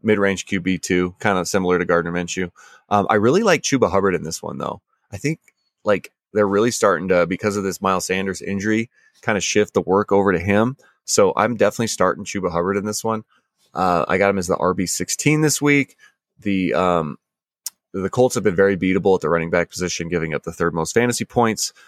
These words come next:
So get Chuba in your lineup. Probably go, probably looking to avoid Miles Sanders. I, I, that injury set him back, and I don't know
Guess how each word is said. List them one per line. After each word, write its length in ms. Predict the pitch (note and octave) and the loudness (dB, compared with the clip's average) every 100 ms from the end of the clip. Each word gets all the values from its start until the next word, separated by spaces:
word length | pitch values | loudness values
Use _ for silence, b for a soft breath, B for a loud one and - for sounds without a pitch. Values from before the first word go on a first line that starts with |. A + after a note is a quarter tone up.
| b | b
So 220 | - F2+ | -2 -2
get 160 | E2+ G2+ | 0 -2
Chuba 340 | - G2 F#2+ | 0 2 2
in 60 | G2 | 2
your 260 | F#2+ F2+ - | 0 -2 -2
lineup. 380 | F#2 F#2 F2+ _ | 0 0 -2 _
Probably 280 | - F#2+ F2 | -2 0 0
go, 120 | E2+ - - _ | -4 -6 -14 _
probably 240 | C3 B2 G#2+ | 0 2 2
looking 220 | F#2 F#2 | 0 0
to 60 | |
avoid 260 | E2+ F2 E2 | -2 0 0
Miles 240 | D#2+ D#2 | -2 -6
Sanders. 400 | - E2 D2+ - | -6 -6 -6 -4
I, 180 | D#2+ D#2+ - _ b b b _ - | -2 -4 -6 _ b b b _ -8
I, 100 | - - _ - - - | -8 -10 _ -12 -10 -2
that 180 | A2 G#2 | 2 4
injury 360 | G#2+ F#2 F#2+ | 2 2 0
set 280 | F2+ - - | 0 -2 -2
him 180 | G2 F2+ | -2 0
back, 360 | F#2+ F#2 F#2 - | 2 2 2 0
and 120 | E2+ | 0
I 80 | F2 | 0
don't 180 | F2 D#2 | -2 -4
know 360 | E2+ F2 F2+ | -2 -2 -6